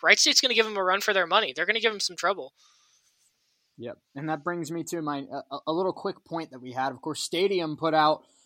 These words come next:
Speaker 2: their mock N C double A tournament bracket the other day. Wright State, a twelve seed.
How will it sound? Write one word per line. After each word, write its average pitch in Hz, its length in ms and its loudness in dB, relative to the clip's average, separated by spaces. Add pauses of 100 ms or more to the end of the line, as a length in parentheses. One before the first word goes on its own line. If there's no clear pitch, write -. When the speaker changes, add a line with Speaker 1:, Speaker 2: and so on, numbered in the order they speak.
(140)
Speaker 2:
their 160 200 2
mock 151 420 4
N 151 120 -6
C 170 120 -6
double 151 160 -2
A 147 60 0
tournament 151 380 -6
bracket 127 340 -6
the 127 120 -6
other 123 140 -8
day. 123 300 -6 (300)
Wright 156 260 2
State, 175 340 -2
a 135 100 -8
twelve 170 540 2
seed. 127 440 -6